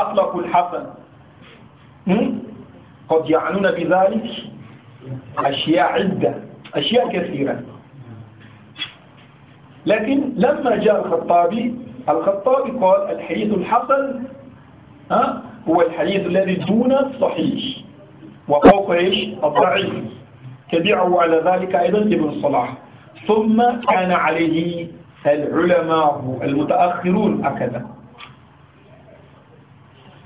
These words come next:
نعم، الإمام الترمذي أيضا قال بكلمة إيش؟ الحسن.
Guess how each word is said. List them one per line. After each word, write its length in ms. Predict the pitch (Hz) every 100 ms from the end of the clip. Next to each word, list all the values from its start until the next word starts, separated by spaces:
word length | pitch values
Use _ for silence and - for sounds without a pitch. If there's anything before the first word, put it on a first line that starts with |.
| - - - - -
نعم، 320 | 240 339 285 269 240 - - - - - - 226
الإمام 360 | 240 302 262
الترمذي 520 | 226 247 226 214 208 -
أيضا 500 | 180 196 202 220 - - - - - - - - - -
قال 420 | - 208 - 180
بكلمة 480 | - 208 202 180 -
إيش؟ 400 | 165 160 - -
الحسن. 460 | 139 135 147 147